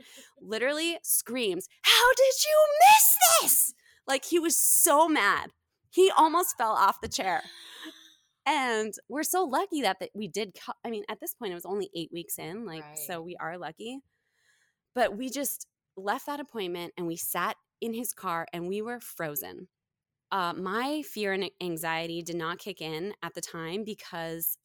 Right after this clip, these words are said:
Speaker 1: I saw how frozen and anxious Bryce was,
Speaker 2: Mm.
Speaker 1: and he, he
Speaker 2: Never.
Speaker 1: does not get
Speaker 2: Right.
Speaker 1: shaken. Like, he's my rock.
Speaker 2: Mm-hmm.
Speaker 1: Um, and so I, f-,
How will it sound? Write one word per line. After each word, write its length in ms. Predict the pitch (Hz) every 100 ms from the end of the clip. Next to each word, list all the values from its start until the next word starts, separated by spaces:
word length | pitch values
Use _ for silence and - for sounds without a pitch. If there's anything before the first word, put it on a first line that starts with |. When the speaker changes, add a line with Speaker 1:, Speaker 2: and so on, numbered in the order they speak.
| _
Speaker 1:
I 180 | - 185
saw 440 | 180 - 160 160 190
how 260 | 190 196 170
frozen 800 | - - - 175 156 156 165 170
and 160 | 156 -
anxious 560 | 165 - - 180 - - _ 175
Bryce 340 | 165 151 165
was, 220 | 202 208
Speaker 2:
Mm. 40 | 170
Speaker 1:
and 80 |
he, 340 | 170 233 269 196
he 280 | - 226 240
Speaker 2:
Never. 80 | 160
Speaker 1:
does 240 | 196 175 180
not 280 | 180 175 - -
get 160 | 180
Speaker 2:
Right. 0 |
Speaker 1:
shaken. 540 | - - 170 156 160 151
Like, 140 | 175
he's 260 | - 247 202
my 320 | 175 160 160 _ _ _ _ _ _
rock. 420 | 165 165 180 - - - _
Speaker 2:
Mm-hmm. 200 | _ _ _ -
Speaker 1:
Um, 420 | 175 156 139 - _ _ -
and 500 | 190 170 165 160 165
so 540 | - - 190 170 165 -
I, 240 | 180 185
f-, 200 | 202 -